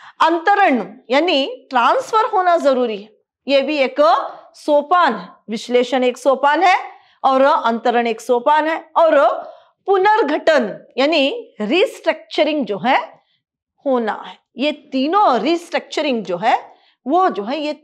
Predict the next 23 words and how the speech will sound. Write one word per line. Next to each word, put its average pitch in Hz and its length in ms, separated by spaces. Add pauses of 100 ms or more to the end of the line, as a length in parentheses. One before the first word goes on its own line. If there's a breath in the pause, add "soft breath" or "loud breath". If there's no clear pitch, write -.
(120)
तीनों 359 380
सोपान 277 680
जो 190 180
है 240 220 (520 soft breath)
नायडा 220 460
ने 330 160 (320)
अनुवाद 233 520
की 277 100
प्रक्रिया 220 600
में 294 360 (300 soft breath)
जो 196 140
है 262 240
उल्लेख 214 640
किया 220 320
है, - 180 (280)
अनुवाद 214 460
की 247 80
प्रक्रिया 208 500
में 277 140
इन्होंने 226 340 (160)
उल्लेख 208 420
किया 277 540
है। - 100